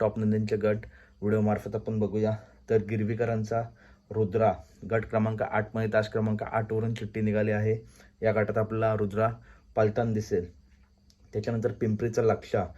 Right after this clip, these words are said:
गट क्रमांक नऊ मध्ये तास क्रमांक सात वरून चिठ्ठी निघाली आहे. त्याच्यानंतर साताऱ्याच्या अनमान शान, सातारा एक्सप्रेस बलमा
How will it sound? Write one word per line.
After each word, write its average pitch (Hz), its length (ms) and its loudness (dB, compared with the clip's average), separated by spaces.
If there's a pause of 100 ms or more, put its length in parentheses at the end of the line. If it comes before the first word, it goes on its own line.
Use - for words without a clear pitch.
(300)
गट 104 160 0
क्रमांक 113 340 0
नऊ 110 220 0
मध्ये 110 300 0
तास 110 160 0
क्रमांक 110 340 -2
सात 120 300 0
वरून 113 200 0
चिठ्ठी - 260 -8
निघाली 104 300 2
आहे. 107 220 0 (560)
त्याच्यानंतर 110 400 -2
साताऱ्याच्या 110 600 0
अनमान 113 300 0
शान, 110 240 0
सातारा 107 360 -2
एक्सप्रेस 107 320 0
बलमा 101 380 2